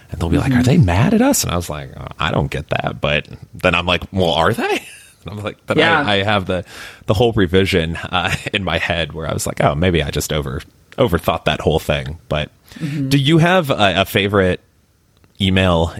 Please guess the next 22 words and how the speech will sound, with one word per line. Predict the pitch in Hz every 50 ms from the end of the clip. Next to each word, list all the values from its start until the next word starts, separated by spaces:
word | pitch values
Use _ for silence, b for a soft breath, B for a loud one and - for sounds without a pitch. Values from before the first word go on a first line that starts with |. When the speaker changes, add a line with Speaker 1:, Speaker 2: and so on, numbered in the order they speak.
| -
Speaker 1:
ism | - 92 87 78 101 90 92 98 107 113 117 - - _ b b b b b b b b b b _ _ _ -
that | - - -
you | 107 101
u-, | 95 101 - -
like, | 95 110 92 - -
a, | - 104 104 -
a | - 104
term, | - - - 117 107 104
like, | 101 92 -
you | 107 92 87
only | 90 90 92 87
really | 82 90 85 85 82
use | 85 85 85 82
in | 78 73
emails, | 71 78 76 78 78 82 85 90 90 -
but | - 80 73 -
you, | 80 80 80 -
you | 82 80 78 73 67 69
use | 73 80 80 -
it | - -
pretty | - - 82 78 76 78 87 92 - -
regularly? | - 80 80 73 85 85 85 87 90 90 92 104